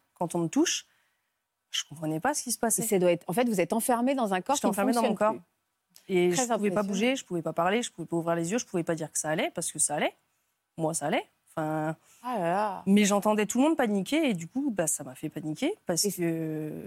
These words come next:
Speaker 1: je, je comprenais pas. Et vu que c'est, il y avait ma grande sœur qui était en troisième à ce moment-là, vu que moi, j'étais en, à mon entrée de sixième, elle était en troisième, donc,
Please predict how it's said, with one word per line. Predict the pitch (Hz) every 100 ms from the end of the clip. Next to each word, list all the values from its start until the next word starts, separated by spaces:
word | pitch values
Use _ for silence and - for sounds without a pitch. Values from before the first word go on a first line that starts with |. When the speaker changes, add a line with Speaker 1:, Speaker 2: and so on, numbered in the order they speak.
| 104 98 - - - - -
Speaker 1:
je, | - -
je | - -
comprenais | 170 156 196 180
pas. | 160 240 294
Et | 247 170 170
vu | 165 185
que | 196
c'est, | - - 190 185 180 180 - - - - _ -
il |
y |
avait | 165 180
ma | 180
grande | 170 175
sœur | 175 -
qui | -
était | 196 175
en | 165 165 160
troisième | - 180 233 269 233 _ -
à | 160
ce | -
moment-là, | 165 165 202
vu | 226 175
que | 170
moi, |
j'étais | 165 151
en, | 156 151
à | -
mon | 165 165
entrée | 165 180
de |
sixième, | - 196 185
elle |
était | 156
en | 151
troisième, | 151 160 175 254
donc, | 185